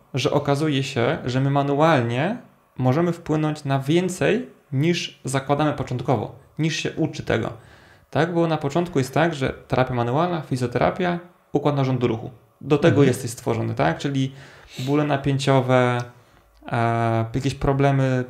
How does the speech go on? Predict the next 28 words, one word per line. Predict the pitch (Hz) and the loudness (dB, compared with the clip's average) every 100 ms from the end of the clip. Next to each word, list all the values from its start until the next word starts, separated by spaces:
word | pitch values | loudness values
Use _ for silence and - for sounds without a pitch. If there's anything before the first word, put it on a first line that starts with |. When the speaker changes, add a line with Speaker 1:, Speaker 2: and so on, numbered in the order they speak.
| - | -2
Speaker 1:
takie | 123 135 | -2 0
bardziej, | 123 127 127 131 123 | 2 2 2 -2 -2
nazwijmy, | 123 123 123 120 | -4 -4 -4 -2
dyskopatyczne, | 120 - 123 120 127 - 131 123 120 117 - - - _ - | -4 -4 -2 0 0 -4 -2 0 0 -2 -6 -20 -20 _ 2
problemy | 139 139 147 | 4 6 4
przeciążeniowe, | 147 147 135 143 123 117 151 233 - - _ _ _ _ _ _ | 0 0 2 4 4 4 4 2 -2 -12 _ _ _ _ _ _
ale | 127 131 147 143 - | 0 2 0 -2 -4
wiesz, | 123 113 | -4 -4
mało | 151 247 170 | 0 2 4
jest, | 120 - - - | 2 -2 -12 -4
e, | 127 123 120 - | -2 -2 -4 -4
tego, | 143 139 131 | -2 0 0
że | 131 | 0
mówi | 131 123 120 | 0 -2 -2
się | - 123 - | 0 0 2
o | 120 117 113 - - - _ _ | 0 0 -2 -8 -20 -20 _ _
problemach | 127 131 139 | 0 2 0
hormon-, | 139 123 - - - - - - | 0 -2 -4 -10 -20 -18 -18 -2
terapia | 165 185 | 0 2
manualna, | 160 151 175 175 - | 2 2 2 0 -2
a | 151 151 151 - _ | -2 -4 -8 -16 _
problemy | 131 131 131 | -4 0 0
hormonalne, | 131 123 113 104 98 | 0 0 0 -2 -4
tak? | 143 - - - - _ _ - | -4 -4 -8 -20 -20 _ _ 0
Terapia | 160 175 | 2 4
manualna, | 170 165 165 160 156 156 - | 2 2 2 2 0 -2 -2
a | 135 139 135 - - 139 135 | 0 2 0 -4 -12 -10 -2
ginekologia. | 139 131 123 110 110 | 0 2 2 2 0